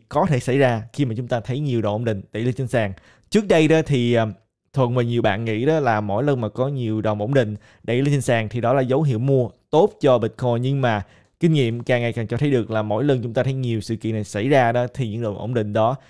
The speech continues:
đẩy lên để mà chờ sẵn. Thì đương nhiên, Thuận nghĩ là có một ai đó đã biết được cái sự kiện sẽ dẫn đến là giá cả đi xuống, cho nên họ muốn có sẵn độ ổn định để mà thu mua. Đây là cái suy nghĩ cá nhân của Thuận mà thôi. Các bạn nghĩ như thế nào thì hãy comment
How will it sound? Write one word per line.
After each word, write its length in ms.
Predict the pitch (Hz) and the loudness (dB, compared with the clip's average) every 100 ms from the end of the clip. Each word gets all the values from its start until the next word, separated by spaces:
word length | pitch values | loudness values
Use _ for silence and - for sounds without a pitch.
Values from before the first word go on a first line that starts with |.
| - - | -20 -6
đẩy 320 | 120 110 131 | -2 0 2
lên 320 | 151 139 123 - - | 4 4 2 -6 -16
để 220 | 120 110 120 | -2 -2 0
mà 120 | 117 | -2
chờ 260 | - 131 | 2 2
sẵn. 340 | 120 117 98 135 | 2 -2 -6 -6
Thì 140 | 135 | -6
đương 240 | 101 147 147 | -2 0 2
nhiên, 280 | 143 127 | 2 -2
Thuận 160 | 120 110 | -4 -6
nghĩ 160 | 101 107 | -6 -4
là 120 | 117 | -4
có 360 | - 131 151 | -2 -2 -2
một 220 | 113 110 - | -2 -6 -2
ai 220 | 123 123 | 0 2
đó 240 | 120 135 | 2 0
đã 180 | 117 107 | 0 -2
biết 300 | 123 151 160 | 2 0 2
được 300 | 120 104 - | -4 -4 -4
cái 300 | 123 135 - | -2 -2 -4
sự 200 | - 123 | -8 -6
kiện 260 | 117 123 104 | -2 -2 -4
sẽ 80 | 117 | -2
dẫn 240 | 110 104 | -4 -2
đến 160 | 123 147 | -4 -2
là 80 | 117 | -2
giá 220 | 107 123 | 0 -2
cả 160 | 110 | -2
đi 100 | 110 | -4
xuống, 260 | 117 131 147 | -2 -2 -2
cho 80 | 131 | -2
nên 120 | 117 | -2
họ 160 | 110 98 | -4 -6
muốn 240 | 107 131 | -8 -4
có 200 | 135 151 - | 0 0 0
sẵn 160 | 120 | -4
độ 100 | 120 | -2
ổn 120 | 104 127 | -2 0
định 200 | 101 98 - _ _ | -2 -4 -12 _ _
để 100 | 117 | -4
mà 80 | 117 | -2
thu 140 | 131 | 0
mua. 240 | 139 127 117 - - | 2 0 -2 -6 -4
Đây 100 | 131 | -2
là 120 | 113 | 0
cái 120 | 127 | -2
suy 180 | - 135 | -6 -6
nghĩ 120 | 117 | -4
cá 80 | 139 | -4
nhân 120 | 139 | -2
của 80 | 131 | -2
Thuận 140 | 117 | -2
mà 60 | 107 | -2
thôi. 180 | 120 117 | -2 -2
Các 60 | 117 | 0
bạn 160 | 107 104 | -2 -2
nghĩ 100 | 110 | -2
như 80 | |
thế 80 | 127 | -2
nào 260 | 127 107 92 - _ - | 0 0 -2 -10 _ -6
thì 100 | 123 | -2
hãy 160 | 120 | -2
comment 340 | 110 139 127 | 0 0 0